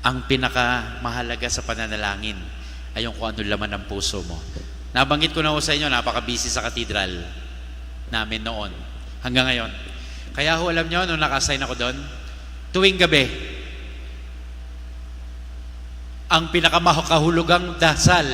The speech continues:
ang nasasabi ko sa Diyos, at yun ay alam ko, every night, yun na po yung pinakamahukahulugang dasal ko. Ano yun? "Lord, pagod na po ako,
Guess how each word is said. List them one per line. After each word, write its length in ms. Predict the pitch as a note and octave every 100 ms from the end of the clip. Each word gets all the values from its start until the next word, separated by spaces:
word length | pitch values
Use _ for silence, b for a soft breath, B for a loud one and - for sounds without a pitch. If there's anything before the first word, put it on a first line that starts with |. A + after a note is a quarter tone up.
| A#2 - -
ang 160 | D#3
nasasabi 480 | D#3 E3 D#3 E3+ E3
ko 160 | E3+ E3
sa 80 |
Diyos, 240 | E3+ D3 B2 D3
at 80 |
yun 160 | E3+ E3
ay 80 | D#3
alam 240 | C#3+ C#3
ko, 160 | C3 G#2+ - - - - - - - - - - - - -
every 320 | F#3 G3+ G#3+
night, 320 | F#3 C#3 A2+ - - - -
yun 160 | C3+ F#3
na 80 | G3+
po 240 | G3 A3
yung 160 | G#3+ G3
pinakamahukahulugang 960 | G3 E3+ F3+ E3+ D3 F3 E3+ E3 E3+
dasal 240 | E3 - D#3 D3+
ko. 160 | B2 G#2 - - -
Ano 160 | C#3 D3+
yun? 180 | C3+ A2+ F#2 - - -
"Lord, 160 | A#2+ B2+ B2 - - - -
pagod 240 | G#2 A2
na 160 | A2 -
po 160 | G#2+
ako, 80 | G2